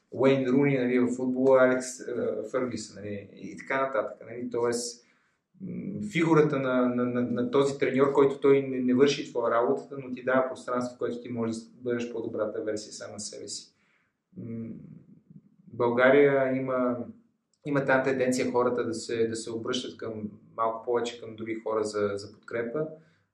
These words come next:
но според мен е важно да се разбере, че това не е само от позицията на слабост,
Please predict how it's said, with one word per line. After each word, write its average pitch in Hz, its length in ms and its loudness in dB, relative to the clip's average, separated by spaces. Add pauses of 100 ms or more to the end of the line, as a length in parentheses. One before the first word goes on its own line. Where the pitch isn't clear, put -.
но 120 1000 0
според 120 320 -4
мен 135 160 2
е 131 80 0
важно 131 240 4
да 127 60 -2
се 123 160 -4
разбере, 120 300 -2
че - 160 -4
това 127 220 0
не 127 120 0
е 127 40 2
само 139 280 -2
от 135 120 -8
позицията 127 420 -10
на 107 60 -4
слабост, - 600 -2